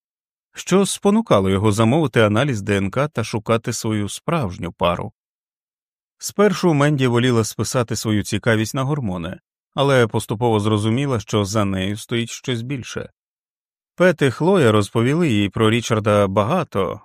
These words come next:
але була якась його сторона, яку могла знати лише дівчина. Менді кортіло дізнатися, яким партнером був Річард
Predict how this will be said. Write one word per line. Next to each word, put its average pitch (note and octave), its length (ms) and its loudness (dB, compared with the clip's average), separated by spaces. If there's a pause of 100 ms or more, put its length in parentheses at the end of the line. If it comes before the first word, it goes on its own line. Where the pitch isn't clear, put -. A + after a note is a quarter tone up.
але A#2+ 400 0
була A2+ 380 0
якась A2+ 460 -2
його G#2 160 -2
сторона, A2 580 0
яку G2 360 -4
могла A2 440 0
знати G#2+ 400 -2
лише A2+ 300 -4
дівчина. A2+ 600 -10 (760)
Менді B2+ 460 2
кортіло A2 420 0
дізнатися, G2+ 640 -2
яким G#2 400 0
партнером A2+ 580 -2
був F#2+ 240 0
Річард G#2 440 -2